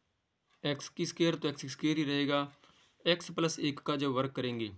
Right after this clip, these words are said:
तो इसके ऊपर फॉर्मूला लग जाएगा एक्स प्लस वाई की होल स्क्वायर का, ये बनेगा एक्स स्क्वायर प्लस दो एक्स वाई प्लस वाई स्क्वायर। तो हमारे पास यहाँ वाई की जगह पर एक है, तो ये बनेगा एक्स स्क्वायर प्लस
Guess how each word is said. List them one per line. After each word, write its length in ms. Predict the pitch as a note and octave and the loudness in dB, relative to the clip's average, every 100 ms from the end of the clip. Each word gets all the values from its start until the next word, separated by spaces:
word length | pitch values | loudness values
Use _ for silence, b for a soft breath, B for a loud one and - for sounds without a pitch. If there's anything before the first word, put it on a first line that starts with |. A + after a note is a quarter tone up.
| - _ _ | -18 _ _
तो 100 | C3+ | -4
इसके 200 | C3 - | -2 -2
ऊपर 200 | C#3 C#3 | -2 -4
फॉर्मूला 360 | C3 B2+ B2 C3 | -6 -4 -2 0
लग 180 | B2+ A#2 | 0 0
जाएगा 360 | A2+ A2+ B2+ C#3 b b b b - | 0 0 0 -4 b b b b -2
एक्स 340 | D#3+ D#3 - | -2 -2 -8
प्लस 320 | C3+ B2+ B2 | -4 -4 -2
वाई 240 | A#2 A#2+ A2+ | -4 -2 -2
की 140 | C3 C3+ | -2 -2
होल 200 | A2+ G#2 | -2 -8
स्क्वायर 320 | - A#2 G2+ | -8 -8 -6
का, 220 | F#2+ F2+ - _ _ - | -8 -10 -12 _ _ -8
ये 100 | A#2+ | -6
बनेगा 380 | A2+ A2+ A#2+ C#3 - b b b b b | -4 -4 -4 -4 -8 b b b b b
एक्स 300 | C#3+ D3 - | 0 0 -4
स्क्वायर 360 | C#3 - C3+ C3 | -8 -2 0 0
प्लस 320 | - A#2 A#2 C3 C3 - b b _ | -2 -4 -4 -6 -8 -10 b b _
दो 380 | C#3 A2+ A#2+ B2+ | -10 -4 -2 -2
एक्स 240 | C3 - A#2+ | -2 -6 -6
वाई 280 | A2 A2+ A2+ | -4 -4 -6
प्लस 320 | G#2+ G#2 D3 D#3 _ _ - | -8 -10 -12 -14 _ _ -10
वाई 220 | A2 G#2+ G2+ | -6 -4 -6
स्क्वायर। 360 | - G2+ F#2+ _ _ b b b b b b - | -6 -6 -6 _ _ b b b b b b -6
तो 60 | |
हमारे 300 | B2 A#2+ B2+ | -4 0 0
पास 260 | C#3 C#3+ C3+ | 0 0 0
यहाँ 140 | C3+ | 0
वाई 220 | A#2+ A#2+ C3 | 2 2 0
की 160 | C#3+ | -2
जगह 200 | B2 A#2+ | -2 -2
पर 120 | A#2 - | -2 -4
एक 300 | A#2+ A2 - | -2 -2 -4
है, 140 | F2 E2+ _ _ _ _ _ _ _ _ _ - - | -10 -12 _ _ _ _ _ _ _ _ _ -20 -4
तो 60 | D3+ | -2
ये 80 | A#2 | 0
बनेगा 260 | A#2+ B2+ | 0 0
एक्स 180 | B2+ C3 | -2 -4
स्क्वायर 320 | - C#3+ C#3+ | -6 0 0
प्लस 260 | C3+ B2+ | 0 -2